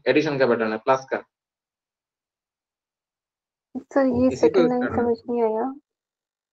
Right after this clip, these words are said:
Speaker 1: मतलब, ए, second का समझ
Speaker 2: इसमें
Speaker 1: नहीं आया?
Speaker 2: जो,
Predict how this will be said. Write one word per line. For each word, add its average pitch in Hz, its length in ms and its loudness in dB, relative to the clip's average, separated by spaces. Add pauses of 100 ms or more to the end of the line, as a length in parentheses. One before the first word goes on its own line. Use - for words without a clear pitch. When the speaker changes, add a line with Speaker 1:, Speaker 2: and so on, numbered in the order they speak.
(800)
Speaker 1:
मतलब, 151 360 2 (180)
ए, 110 600 4 (680)
second - 540 -4
का 170 60 0
समझ - 80 4
Speaker 2:
इसमें 453 220 6
Speaker 1:
नहीं 226 100 10
आया? 440 80 2
Speaker 2:
जो, 466 320 8